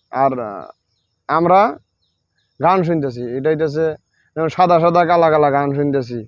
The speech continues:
এটা তো গান ভালো জিনিস না। আল্লাহ তাআলা পবিত্র কোরআনের সূরা লোকমানের ছয় নম্বর আয়াতে আল্লাহ তাআলা বলছেন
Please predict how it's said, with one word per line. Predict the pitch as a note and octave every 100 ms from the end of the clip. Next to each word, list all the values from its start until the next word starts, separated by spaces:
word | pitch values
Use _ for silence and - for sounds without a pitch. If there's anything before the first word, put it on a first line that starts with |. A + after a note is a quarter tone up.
| _ _ _ _ -
এটা | D3+ D#3+
তো | E3
গান | D3+ E3+ D3+
ভালো | C#3+ F3 E3
জিনিস | D#3 D#3 -
না। | A#2+ G#2 - _ _ _ _ _ _ -
আল্লাহ | C3 D3 E3
তাআলা | E3 F3 E3+
পবিত্র | E3+ E3 E3 E3+ F3
কোরআনের | E3 E3+ E3+ F3+ F#3+ A3 - _ _ _ _
সূরা | - D3+ D#3+
লোকমানের | E3 E3+ D#3+ E3+ E3+ D3+ A#2+
ছয় | - D3+ E3
নম্বর | D#3+ D#3+ E3+
আয়াতে | E3+ E3 E3
আল্লাহ | D#3+ D#3+
তাআলা | D#3 D#3+
বলছেন | D#3 D3+ C#3 F3